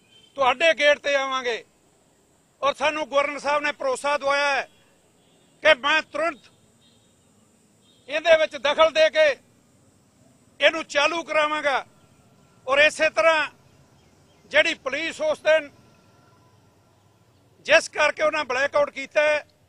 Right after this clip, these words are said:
लाठी चार्ज कीता सी और उत्थे अंदर एंटर होई सी, जिहड़ा साडा दफ्तर है, उत्थे बजुर्गां नूं कुੱਟਿਆ ਗਿਆ, लड़कियां नूं कुੱਟਿਆ ਗਿਆ,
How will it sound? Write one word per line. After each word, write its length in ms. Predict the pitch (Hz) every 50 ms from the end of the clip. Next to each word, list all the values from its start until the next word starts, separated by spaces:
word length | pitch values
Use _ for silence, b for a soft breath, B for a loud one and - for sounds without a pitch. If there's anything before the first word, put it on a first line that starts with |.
| _ _ _ _ _ _ _ 202
लाठी 380 | 190 226 269 294 285 - 330 311 -
चार्ज 300 | 311 285 285 294 240 277
कीता 320 | - 254 269 - - 302 294 285
सी 180 | 226 285 302 294 294 277 - _ _ _ _ _ _ _ _ _ _ _ _ _ _ _ _ _ -
और 160 | 285 302 302
उत्थे 300 | 302 294 - 302 320 311 302 302 - - - _ _ _ _ _ - - _ - -
अंदर 320 | 254 294 320 330 330 320
एंटर 420 | 294 285 311 339 - 349 349 339 320
होई 260 | 277 302 302 294 262
सी, 180 | - 240 233 180 - - - - - - - - - - - _ - - - - - _ -
जिहड़ा 240 | - 277 302 311 302
साडा 340 | - 226 262 269 254 294 294 285 269 247 - - _ _ _ _ _ _ _ _ _ -
दफ्तर 380 | 254 262 - _ 339 320 311 294
है, 100 | 262 214 - - _ _ _ - - - -
उत्थे 220 | 247 269 - 311 302
बजुर्गां 480 | 208 247 233 262 294 302 247 320 330 330
नूं 100 | 330 -
कुੱਟਿਆ 360 | 320 302 - - 320 311 311
ਗਿਆ, 200 | 294 311 311 294 269 220 - - - _ - - _ - - - _ - 208
लड़कियां 460 | 247 - 240 - 330 339 359 339 339
नूं 100 | 339 320
कुੱਟਿਆ 340 | 330 320 - - 311 302 302 294
ਗਿਆ, 200 | 285 285 277